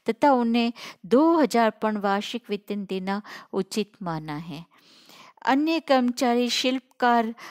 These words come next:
आदि को कौटिल्य ने वेतन की छठी श्रेणी में रखा है और उनके लिए किसी निश्चित वेतनमान का प्रतिपादन करने की अपेक्षा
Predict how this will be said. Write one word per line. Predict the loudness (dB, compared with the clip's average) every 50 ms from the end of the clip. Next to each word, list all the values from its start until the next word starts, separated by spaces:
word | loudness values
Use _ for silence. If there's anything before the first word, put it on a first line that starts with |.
| -10 -4
आदि | -2 -2 0 0 -2 -4
को | -2 -2 -4
कौटिल्य | -2 0 0 0 0 -2 -2 -2 -2 0 -2 -2
ने | -2 -4 -2
वेतन | -2 -2 -2 -2 -4 -6 -6
की | -6 -8 -10
छठी | -8 -6 -6 -6 -6 -8 _ -4 -4 -4
श्रेणी | -4 -4 -2 -2 -2 -2 -2 -2 -2
में | -2 -2 -2
रखा | -2 -2 -4 -4 -6 -6 -4
है | -2 -4 -4 -6 -10 -16 -18 -18 -10 -2 0
और | 0 2 2
उनके | 0 -2 -4 -4 -2 -2 0
लिए | 0 0 -2 -4
किसी | -4 -6 -10 -8 -6 -6
निश्चित | -4 -4 -4 -4 -6 -6 -8 -8 -8 -6 -4
वेतनमान | -4 -4 -4 -4 -6 -4 -4 -4 -4 -4 -6
का | -6 -10 -10
प्रतिपादन | -6 -6 -8 -6 -8 -12 -8 -6 -6 -4 -4 -4 -6 -6 -6
करने | -6 -6 -6 -6 -4 -6 -8 -8
की | -8 -8 -6 -6 -4
अपेक्षा | -6 -6 _ -8 -8 -8 -10 -12 -10 -10 -10 -10